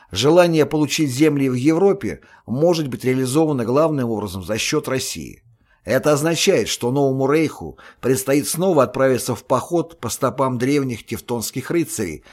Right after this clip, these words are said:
и с помощью германского меча обрести землю для германского плуга и хлеб насущный для нации.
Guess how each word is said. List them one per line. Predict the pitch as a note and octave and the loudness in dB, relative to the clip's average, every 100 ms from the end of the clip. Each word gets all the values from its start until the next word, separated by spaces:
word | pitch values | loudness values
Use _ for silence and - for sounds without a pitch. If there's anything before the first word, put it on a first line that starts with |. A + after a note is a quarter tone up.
| - - - | -20 -20 -4
и | C3+ | -2
с | - | 0
помощью | D#3 D3 B2 B2 | 0 0 0 0
германского | B2+ D3 D3+ C3 - A#2 A2+ | 2 4 2 0 -2 -4 -2
меча | B2 A2 D#3+ D#3 | -2 0 0 0
обрести | - A2 A#2+ B2 - B2+ | 0 -4 -2 -4 -4 -4
землю | A2+ C3+ D#3 B2 F2 | -2 0 0 -2 -4
для | F2 | -6
германского | G#2 A2+ A#2+ B2 - A#2+ A2 | -4 -4 -2 -4 -4 -4 -4
плуга | C3+ D3 C3 E2 | 0 0 0 -6
и | - A2+ | -6 -6
хлеб | - C#3 D#3+ | -2 -2 -2
насущный | A#2 G2+ - F#2+ - C#2+ C#2 _ _ | -4 -6 -6 -8 -10 -12 -18 _ _
для | - A2+ | -6 -4
нации. | A#2+ G2+ - - G#1+ | -2 -4 -6 -10 -12